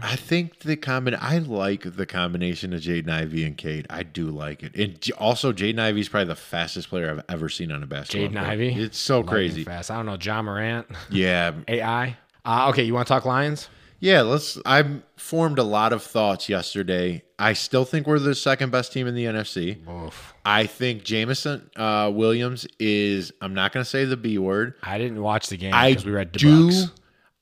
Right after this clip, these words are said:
Speaker 1: I am firmly on the train that if we could trade him, get rid of him. It's been nine games. He's got five catch, or five,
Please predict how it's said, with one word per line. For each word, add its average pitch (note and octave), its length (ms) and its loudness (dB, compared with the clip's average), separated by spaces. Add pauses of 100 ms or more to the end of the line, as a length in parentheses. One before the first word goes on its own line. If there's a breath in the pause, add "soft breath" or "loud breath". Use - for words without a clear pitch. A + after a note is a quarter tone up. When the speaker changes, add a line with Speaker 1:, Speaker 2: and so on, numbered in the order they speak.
(140)
Speaker 1:
I A2+ 120 4
am A#2+ 460 2
firmly C3 840 0
on A#2 200 2
the A#2 80 0
train A2+ 600 -2
that F#2 320 -2
if F2+ 140 -6
we G#2+ 120 -2
could G2+ 180 -4
trade G#2 300 0
him, G#2 340 -4 (460)
get G2 160 0
rid F2+ 200 4
of D#2+ 100 -2
him. D#2 180 -6 (240 loud breath)
It's G#2+ 200 -2
been A2 280 0
nine G2+ 320 0
games. G2 440 -2 (160)
He's F#2+ 180 -6
got F2 320 -8
five F#2+ 600 -2
catch, F#2 280 -2
or A2 160 2
five, A#2 360 -2